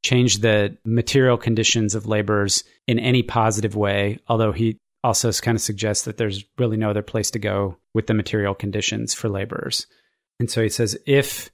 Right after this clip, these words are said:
all of these create the conditions for which laborers can have a revolution,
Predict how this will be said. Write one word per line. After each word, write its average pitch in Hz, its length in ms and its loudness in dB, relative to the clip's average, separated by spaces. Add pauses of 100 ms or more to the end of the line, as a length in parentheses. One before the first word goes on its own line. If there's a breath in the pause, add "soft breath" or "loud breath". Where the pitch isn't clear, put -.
all 147 240 6
of 143 120 2
these 135 240 4
create 123 440 2
the 117 80 2
conditions 107 960 0
for - 220 0
which - 480 2 (180)
laborers 120 640 4
can 107 640 0 (260)
have 131 240 2
a 131 40 6
revolution, 120 880 2